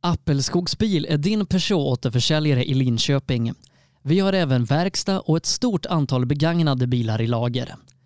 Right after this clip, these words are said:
Kom och besök oss på Attorpsgatan ett i Linköping eller besök hemsidan appelskogsbil punkt se.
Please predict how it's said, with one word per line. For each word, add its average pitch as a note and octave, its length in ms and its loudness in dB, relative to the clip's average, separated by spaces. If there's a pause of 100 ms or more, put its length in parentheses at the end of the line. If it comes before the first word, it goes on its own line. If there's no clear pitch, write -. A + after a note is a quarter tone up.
(300)
Kom A3 220 2
och G#3 100 0
besök G3 400 0
oss D3 180 -2
på - 140 -4
Attorpsgatan E3+ 960 -2
ett F#3+ 220 0
i F#3 140 -2
Linköping F3 720 0 (120)
eller G#3 380 0
besök C3 400 -2
hemsidan C3 600 0
appelskogsbil D#3+ 1000 -2 (100)
punkt D3+ 280 0 (100)
se. - 160 -10